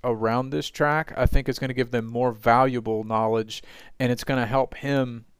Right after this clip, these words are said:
be able to, uh, translate what the bike should be doing, you know, because he knows his way around this track. He knows what the bike should feel like around this track. He knows how to go fast around this track. So, i-, he's gonna be able to tell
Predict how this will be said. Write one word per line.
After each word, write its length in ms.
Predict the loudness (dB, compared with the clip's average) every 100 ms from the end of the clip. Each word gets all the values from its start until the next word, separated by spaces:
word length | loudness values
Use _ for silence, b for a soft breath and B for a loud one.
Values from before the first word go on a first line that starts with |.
| _ -12
be 180 | -4 0
able 240 | 0 0 -4
to, 480 | -4 -4 -4 -6 -12 _ _ -20
uh, 360 | -16 -14 -12 -14
translate 640 | -4 0 0 0 0 0 0 -4
what 220 | 0 0
the 60 | 0
bike 240 | -2 -2
should 240 | -6 -6
be 100 | -6
doing, 340 | -4 -4 -6 -10
you 80 | -8
know, 80 | -6
because 240 | -2 0
he 100 | 2
knows 200 | 4 4
his 120 | 2 -2
way 140 | 0
around 240 | 0 -2
this 120 | -4 -6
track. 400 | -2 0 0 -6 B B
He 100 | -4
knows 220 | 0 2 2
what 140 | 0
the 80 | 0
bike 180 | -2 0
should 240 | -2 -2
feel 160 | 0 0
like 220 | 0 -2
around 180 | -4 -4
this 140 | -6
track. 300 | -4 -2 -2
He 40 |
knows 180 | -4 -6
how 160 | 0 0
to 80 | 0
go 120 | -2
fast 420 | 2 4 4 0
around 160 | -6 -6
this 140 | -8
track. 380 | -2 0 0 -4 B B B
So, 380 | 0 4 6 4 -6 -14
i-, 220 | -4 -4
he's 240 | 0 0 2
gonna 160 | 2
be 180 | 2 2
able 220 | 2 0 -4
to 120 | -10
tell 640 | -10 -4 2 4 2 0